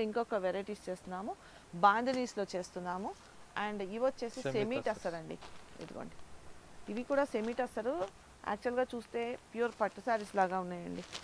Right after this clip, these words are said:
Speaker 1: ఇదిగోండి. But ఏంటంటే మీరు ప్రైసెస్ చూస్తే చాలా చాలా తక్కువ ఉంటాయండి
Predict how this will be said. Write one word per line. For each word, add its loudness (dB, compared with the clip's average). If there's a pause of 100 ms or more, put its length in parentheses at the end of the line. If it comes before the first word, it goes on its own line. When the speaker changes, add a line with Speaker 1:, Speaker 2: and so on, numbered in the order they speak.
(200)
Speaker 1:
ఇదిగోండి. -10 (1900)
But 6
ఏంటంటే 2
మీరు 6 (100)
ప్రైసెస్ 2
చూస్తే -4 (140)
చాలా 4 (100)
చాలా 2
తక్కువ -4
ఉంటాయండి -2